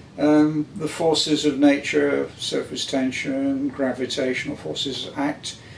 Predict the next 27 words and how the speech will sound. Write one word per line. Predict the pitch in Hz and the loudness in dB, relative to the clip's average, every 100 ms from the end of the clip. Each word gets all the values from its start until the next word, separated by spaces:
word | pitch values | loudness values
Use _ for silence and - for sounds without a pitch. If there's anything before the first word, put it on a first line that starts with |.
| - - | -20 -10
to | 131 | -10
form | - 131 127 139 | -4 -2 -2 -4
a | |
sphere. | - 92 120 135 - - - | -4 -2 -2 -2 -8 -14 -4
Um, | 147 143 135 139 | -2 0 -2 -4
in | 143 135 | -4 -4
the | |
case | - 139 - | 0 0 2
of | 123 | 0
the | 127 | 0
sun, | - 135 | 4 2
of | 117 | 0
course, | - - - | -6 -6 -6
they're | 151 | -6
pulling | 151 - 147 135 123 - - | -8 -10 -8 -6 -8 -12 -10
inwards. | 139 123 120 - - - - - - | -8 -8 -10 -12 -14 -16 -18 -18 -10
That's | 131 156 - | 0 2 2
the | 151 | 0
best | 147 143 - | 2 2 2
I | 135 127 | 0 0
can | 131 | 0
do, | 127 135 135 120 - | 2 4 4 2 -4
um, | 139 131 127 131 131 | -4 -4 -4 -6 -6
uh, | 135 139 - - | -4 -4 -6 -8
to | 127 | -6
that | 135 - - | -6 -6 -6
question. | - - 135 135 | -6 -6 -8 -8